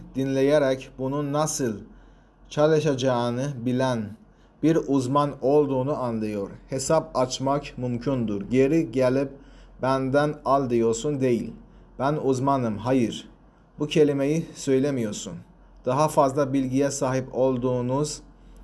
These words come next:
ve insanların bunu kendilerinin tanıması gerektiği konusunda kendin-, kendi bilginiz doğrultusunda konuşuyorsunuz. Bunu onların beyinlerinde zorla yerle-, yerleştirmek için değil.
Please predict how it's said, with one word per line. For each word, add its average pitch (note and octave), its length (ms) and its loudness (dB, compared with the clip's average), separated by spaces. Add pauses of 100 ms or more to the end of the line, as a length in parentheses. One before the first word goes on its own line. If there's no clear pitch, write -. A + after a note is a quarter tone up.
(180)
ve C3+ 140 4 (220)
insanların C3 880 0 (420)
bunu C3+ 380 0
kendilerinin B2+ 1040 0 (640)
tanıması C#3 580 2
gerektiği C3+ 680 2
konusunda B2+ 640 -4
kendin-, B2 640 -2
kendi C3+ 500 2
bilginiz C3 640 0 (880)
doğrultusunda C#3+ 1000 2 (340)
konuşuyorsunuz. A#2 960 -4 (120)
Bunu C#3 200 2
onların C#3 580 2 (680)
beyinlerinde C#3 760 2
zorla C#3 380 2
yerle-, B2 380 0
yerleştirmek B2+ 840 -2
için A#2+ 340 -6
değil. A2 240 -2